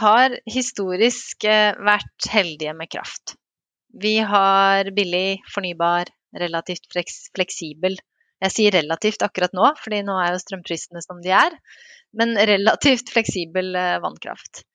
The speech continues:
Eh, men nå ser vi at vi trenger mer fornybar kraft i Norge for å møte behovet, og da kommer jo solkraft inn som en,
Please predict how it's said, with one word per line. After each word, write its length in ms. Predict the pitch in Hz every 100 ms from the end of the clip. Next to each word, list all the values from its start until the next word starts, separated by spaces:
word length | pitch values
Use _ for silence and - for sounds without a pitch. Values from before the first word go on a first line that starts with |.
| _ _ _ _ _ _ _ -
Eh, 640 | 202 208 208 202 202 208 - _ _ _ _ _ _
men 340 | 220 247 339 415 285 - _ 294
nå 160 | 277
ser 300 | - 226 196
vi 100 | 202 208
at 180 | 208 -
vi 80 |
trenger 320 | 214 196 190 196
mer 380 | 185 208 240 196
fornybar 440 | 208 180 165 170
kraft 420 | 175 160 - -
i 140 | 175 175 175
Norge 320 | 165 - 294 262 _ _ _
for 160 | - 185
å 120 | 180
møte 280 | 185 170 170
behovet, 460 | 175 170 180 285 277 202
og 180 | 226 185
da 400 | 220 254 320 285 - -
kommer 320 | 220 196 202
jo 100 | 208
solkraft 500 | 220 190 - 170 - 165
inn 140 | 170
som 240 | - 170 165
en, 160 | 165